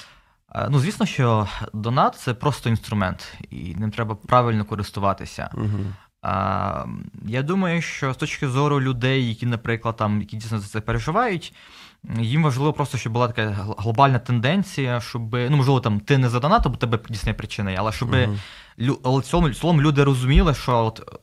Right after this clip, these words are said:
Speaker 1: окей, зараз я не задонатив, але от в мене потім буде можливість, і я це зроблю, якщо, коли вона в мене буде, що це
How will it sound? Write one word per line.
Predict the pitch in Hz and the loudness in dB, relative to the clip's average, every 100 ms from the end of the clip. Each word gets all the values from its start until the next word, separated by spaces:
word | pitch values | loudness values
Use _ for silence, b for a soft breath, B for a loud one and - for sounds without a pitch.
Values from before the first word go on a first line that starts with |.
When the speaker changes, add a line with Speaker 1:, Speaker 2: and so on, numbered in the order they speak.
| - | -14
Speaker 1:
окей, | - 110 127 | -8 0 2
зараз | 110 127 117 | 4 2 2
я | 120 | 0
не | 104 | 0
задонатив, | 107 170 254 202 123 | 0 2 2 2 2
але | 117 117 | 4 4
от | 113 - | 2 -4
в | - | -8
мене | 117 127 | 0 0
потім | 117 123 120 | 2 -2 -2
буде | 117 | 0
можливість, | 120 117 190 247 175 - | 0 2 2 2 -2 -2
і | 110 | -4
я | 123 | -2
це | 123 | -2
зроблю, | 113 175 143 | -2 0 0
якщо, | 110 - 107 101 - | -2 -4 -6 -6 -12
коли | - 110 | -4 -2
вона | 104 92 | -2 -4
в | - - - - | -6 -14 -14 -10
мене | 98 101 | -4 -4
буде, | 95 98 82 | -2 -4 -6
що | - | -6
це | - 113 107 | -2 0 0